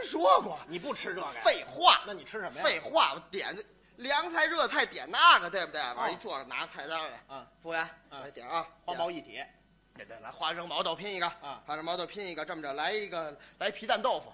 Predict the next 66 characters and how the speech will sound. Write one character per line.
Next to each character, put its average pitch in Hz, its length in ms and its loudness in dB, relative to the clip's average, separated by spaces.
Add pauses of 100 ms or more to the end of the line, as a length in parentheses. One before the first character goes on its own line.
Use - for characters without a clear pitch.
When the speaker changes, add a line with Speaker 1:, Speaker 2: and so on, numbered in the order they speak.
Speaker 2:
啊， 135 40 -14
皮 - 140 -18
蛋 156 100 -4
豆 156 100 -6
腐。 107 140 -10
Speaker 1:
皮 220 120 0
蛋 226 120 6
豆 214 200 4
腐 160 80 -6
来 180 160 4
一 233 100 4
个 190 140 0
姜 262 260 2
汁 247 80 6
儿 254 80 8
皮 214 240 -8
蛋， 196 260 6
再 180 80 0
来 175 120 4
一 208 80 -2
小 143 180 -6
葱 202 160 -2
拌 196 160 6
豆 202 180 6
腐。 - 140 -12 (540)
啊。 156 240 2 (260)
Speaker 2:
您 277 220 0
来 349 160 12
俩 - 240 6
皮 302 180 0
蛋 381 180 8
豆 392 200 12
腐 202 100 0
不 202 140 2
好 - 260 -4
吗 160 80 -2
您？ 151 140 -4 (1200)
Speaker 1:
对 262 200 0
呀， 254 100 4
你 403 100 -4
管 196 340 2
着 240 180 8
管 240 200 8
着， 220 100 6
点 202 240 4
一 240 40 4
个 233 120 4 (120)
海-， 220 60 -2
Speaker 2:
啊， - 20 0
点， 208 200 -2
点。 - 140 -14
Speaker 1:
海 180 140 2
带 196 120 2
丝 185 120 0
儿。 254 120 6 (140)
Speaker 2:
海 143 100 -12
带 151 100 -6
丝 196 100 -6
儿。 208 140 -4
Speaker 1:
点 165 200 0
一 208 60 0
豆 190 260 -2
腐 156 60 -12
丝 247 100 0
儿。 269 60 6
Speaker 2:
啊， - 260 -6